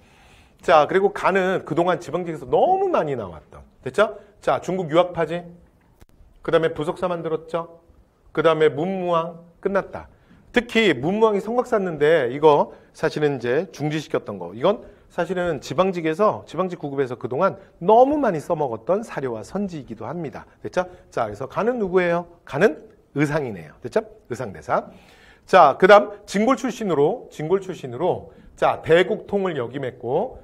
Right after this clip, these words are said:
그다음에 선덕여왕 때 이름은 누구라고요? 자장이네, 자장. 됐죠? 자, 그래서 의상과 자장이네요. 그리고 여러분, 의상과 자장은 제가 수업 시간에도 또 추가로 말씀드렸지만 이 두 스님은 공통분모가 있어요.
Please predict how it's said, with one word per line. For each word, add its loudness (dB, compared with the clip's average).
그다음에 -6
선덕여왕 -2
때 -4
이름은 -4
누구라고요? 0
자장이네, 0
자장. -8
됐죠? 0
자, 0
그래서 -4
의상과 -4
자장이네요. -10
그리고 6
여러분, 4
의상과 0
자장은 0
제가 2
수업 -2
시간에도 0
또 -2
추가로 0
말씀드렸지만 -4
이 0
두 -6
스님은 0
공통분모가 -2
있어요. -14